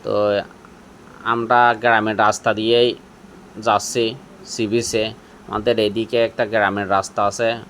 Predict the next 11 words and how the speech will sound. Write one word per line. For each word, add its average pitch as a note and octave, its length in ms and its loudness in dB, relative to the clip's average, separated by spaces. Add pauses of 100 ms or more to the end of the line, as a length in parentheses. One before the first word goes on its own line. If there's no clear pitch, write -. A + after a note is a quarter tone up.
(280)
একদম A2+ 200 -4 (100)
পাহাড়ের G#2+ 440 2
মধ্যে G#2 340 -6
দিয়ে, G#2 180 -2 (760)
এখানে G#2+ 260 -2 (260)
যাচ্ছি। G2+ 260 -2 (120)
দেখেন G#2 280 -4 (840)
কি A2+ 100 -4 (100)
সুন্দর A2 360 0 (160)
পাহাড়ি G#2+ 340 0 (120)
এলাকা F#2+ 300 -2